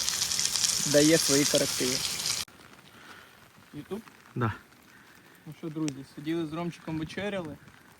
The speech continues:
Speaker 1: а паличка дуже сильно поїхав. Рибка зараз йде в берег.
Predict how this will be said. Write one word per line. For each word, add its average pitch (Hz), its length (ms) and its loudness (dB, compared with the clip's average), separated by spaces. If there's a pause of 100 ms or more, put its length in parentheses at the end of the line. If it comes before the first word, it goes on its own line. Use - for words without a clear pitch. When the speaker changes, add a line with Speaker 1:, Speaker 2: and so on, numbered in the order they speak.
(520)
Speaker 1:
а - 120 -20
паличка 175 400 -6
дуже 160 280 -6
сильно 160 300 -10
поїхав. 175 400 -10 (320)
Рибка 170 360 -8
зараз 165 220 -10 (1000)
йде 151 200 -6
в 156 60 -6
берег. 165 420 -6